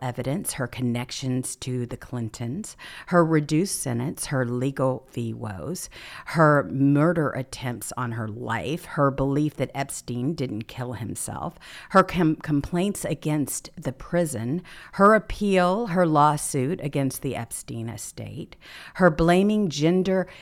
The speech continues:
equality, and a newly released document of her grooming young girls.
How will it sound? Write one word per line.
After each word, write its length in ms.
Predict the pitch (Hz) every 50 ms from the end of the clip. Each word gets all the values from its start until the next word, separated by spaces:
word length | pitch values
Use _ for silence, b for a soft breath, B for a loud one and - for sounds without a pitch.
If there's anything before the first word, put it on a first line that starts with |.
| B B B
equality, 1000 | - 185 - - - - 208 214 214 226 226 220 208 180 165 135 101 71 - - -
and 600 | - 240 254 262 233 220 214 220 240 262 254 - - -
a 100 | 185 180
newly 320 | 180 180 180 180 185 180
released 580 | 160 170 160 156 156 151 151 143 - - 160 139
document 640 | 165 151 143 170 - - 147 135 131 127 - -
of 100 | 147 -
her 120 | - 156
grooming 600 | 151 - - 156 151 156 151 151 147 143 143 143 139
young 360 | 139 131 131 135 139 143 151
girls. 640 | 151 - 190 208 196 175 139 92 - - - -